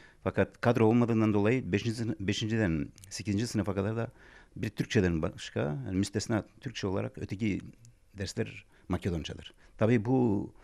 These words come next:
e, öğrencilerin başarısını etkiliyor, yani olumsuz yönde etkiliyor. Çünkü ana dilinde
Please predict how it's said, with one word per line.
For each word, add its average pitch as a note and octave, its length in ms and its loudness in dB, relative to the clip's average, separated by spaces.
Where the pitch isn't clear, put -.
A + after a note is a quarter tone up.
e, D#2 60 -6
öğrencilerin A2 560 4
başarısını G#2+ 500 4
etkiliyor, G2 460 2
yani D#2 180 -4
olumsuz F#2 360 0
yönde F2 200 2
etkiliyor. F2+ 320 -4
Çünkü - 300 -6
ana F#2+ 200 0
dilinde F#2+ 400 2